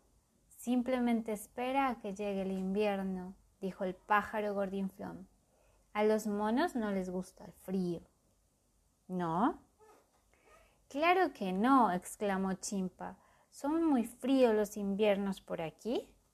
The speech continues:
"Todo se vuelve hielo y nieve", dijo el pájaro gordinflón. "Algunas veces hace tanto frío que un pájaro se despierta por la mañana con las patas tan congeladas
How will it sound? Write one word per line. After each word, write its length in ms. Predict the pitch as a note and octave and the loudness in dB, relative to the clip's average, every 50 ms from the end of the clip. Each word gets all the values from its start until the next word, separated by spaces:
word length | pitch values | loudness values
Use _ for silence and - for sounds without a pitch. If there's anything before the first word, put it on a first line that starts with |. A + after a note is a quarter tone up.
| _ _ _ _ _ _ _ _ _ _ _ _ _ _ _ _ _ _ | _ _ _ _ _ _ _ _ _ _ _ _ _ _ _ _ _ _
"Todo 240 | - C#4+ E4+ F#4+ F#4 | 2 2 4 4 2
se 160 | - - A#3+ | 0 -2 -2
vuelve 420 | G#3 A3 A3+ A#3 A3 A#3 A3 G#3+ | 0 2 2 2 2 2 2 2
hielo 580 | F#3+ G3 G#3+ A#3+ A#3+ A#3+ A#3+ B3 B3+ B3+ B3 - - | 2 4 6 6 6 6 6 4 2 2 0 -2 -6
y 120 | - G3+ | -4 -2
nieve", 680 | G3+ G3+ G#3 G#3+ G#3+ G#3+ G#3+ G3+ G3 G3 F#3+ F#3+ F#3+ F#3+ | -2 0 0 0 0 0 0 0 -2 -2 -2 -2 -2 -2
dijo 260 | F#3 G3 F3+ - - | -2 -4 -6 -6 -6
el 100 | G3 F#3 | -8 -6
pájaro 400 | - G3 F#3+ F3+ - G#3+ G3+ G3 | -4 -6 -6 -4 -4 -4 -2 -2
gordinflón. 720 | F#3 F#3+ F#3 F3+ - F#3+ G3 F#3 - - G3 F#3 F#3 G3 - _ _ _ _ _ _ _ | -2 -2 -2 -4 -4 -6 -6 -6 -6 -6 -8 -8 -8 -10 -12 _ _ _ _ _ _ _
"Algunas 480 | - G3+ G3 G3+ A3 A3+ A#3 A#3+ A3+ A#3 | -6 -4 -2 0 0 2 2 0 0 -2
veces 440 | - A#3 C4+ C#4 C#4 E4 D#4 D4 - | -2 -2 -2 0 0 0 -2 0 -2
hace 220 | A#3 A3+ - G3+ | -4 -4 -4 -6
tanto 460 | G3+ - - - A3+ B3+ B3+ C#4 C4 | -6 -6 -6 -6 -6 -4 -4 -4 -6
frío 500 | - - - B3 C4 C#4 D4+ D#4 D#4 C#4+ | -4 -4 -2 0 2 4 4 4 4 2
que 140 | D4+ - A3+ | 0 -4 -2
un 220 | A3 A3 A3+ A3 - | -2 -2 -2 -4 -4
pájaro 460 | - A3+ A3 - - C4+ C4+ C4+ A#3+ | -4 -6 -4 -4 -2 0 0 0 0
se 160 | A#3+ - A3+ | -2 -2 -4
despierta 640 | G#3 G#3 G3 G3 - - A3 G#3+ G#3 G#3 G#3 G3+ G3+ | -2 -2 -4 -4 -6 -6 -6 -4 -4 -4 -4 -6 -6
por 160 | - G3 F#3 | -6 -8 -6
la 120 | F#3+ F#3+ | -6 -6
mañana 440 | F#3+ F#3+ F#3+ G3 G#3 G3+ G3 G3+ G3+ | -6 -4 -4 -4 -4 -4 -4 -6 -6
con 180 | - G#3 F#3+ F#3 | -6 -6 -4 -4
las 200 | F#3 F3+ - - | -4 -4 -6 -8
patas 540 | _ - A#3+ B3 A#3+ B3 A#3 G#3 G3+ - - | _ -2 -2 -2 0 -2 -4 -6 -4 -4 -4
tan 240 | C4 C#4 C#4 C#4 - | -2 -2 -2 -2 0
congeladas 880 | C#4+ B3 A#3 - - - G#3 G3 G3+ A#3 C4+ D#4+ F4+ F#4+ G4+ G4 - | 0 0 0 -2 -4 -4 -4 -2 2 2 2 4 4 4 2 0 -4